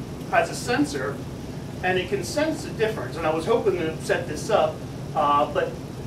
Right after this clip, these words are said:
in my room I have a white tile floor, and I put electrical tape, which I brought up, but I've got up here and it's a dark floor, the same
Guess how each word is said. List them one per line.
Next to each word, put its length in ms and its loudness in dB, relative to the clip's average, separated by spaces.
in 140 4
my 160 8
room 340 6
I 120 4
have 260 2
a 40 2
white 340 0
tile 340 4
floor, 500 4
and 120 2
I 120 6
put 300 0
electrical 640 0
tape, 240 -4
which 320 -6
I 100 -4
brought 300 2
up, 260 2
but 180 4
I've 200 2
got 140 6
up 140 4
here 240 2
and 160 -2
it's 220 -6
a 60 -6
dark 300 2
floor, 360 4
the 80 -2
same 480 -2